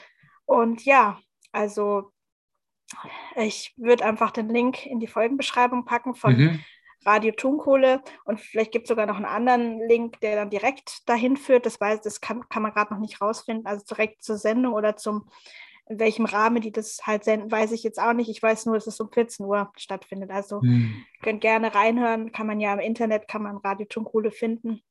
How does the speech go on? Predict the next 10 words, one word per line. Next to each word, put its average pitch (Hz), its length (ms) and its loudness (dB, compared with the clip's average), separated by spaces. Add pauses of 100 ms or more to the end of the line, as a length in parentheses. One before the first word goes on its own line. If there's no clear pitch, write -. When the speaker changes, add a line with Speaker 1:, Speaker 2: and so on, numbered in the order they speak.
(120)
Speaker 1:
Und 208 180 -8
Speaker 2:
Mhm. 151 420 6 (600)
Speaker 1:
ja. - 280 6 (1700)
Speaker 2:
Na 143 180 8
gut. 190 560 6 (1600)
Dann 202 520 10 (140)
wünsche 190 440 10
ich 202 280 8
uns 196 260 10
allen, 202 600 8